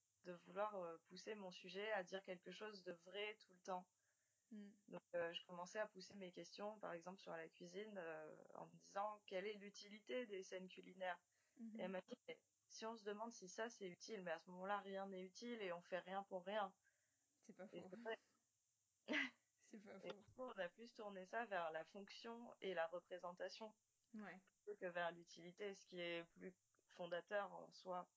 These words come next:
Speaker 2: Effectivement.
Speaker 1: Donc,
Speaker 2: Puis
Speaker 1: euh, ouais,
Speaker 2: c'est
Speaker 1: c'est, c'est plus des, euh,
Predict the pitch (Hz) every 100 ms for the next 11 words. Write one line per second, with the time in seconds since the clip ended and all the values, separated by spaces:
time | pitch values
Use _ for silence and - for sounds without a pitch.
0 | _ _ _ _ _ _ _ _ _ _
1 | _ _ _ 214 170 160 - 165 175 _
2 | _ - _ _ _ _ _ _ _ _
3 | - 165 160 180 175 185 202 196 175 170
4 | 170 - - - 214 208 196 185 185 180
5 | 175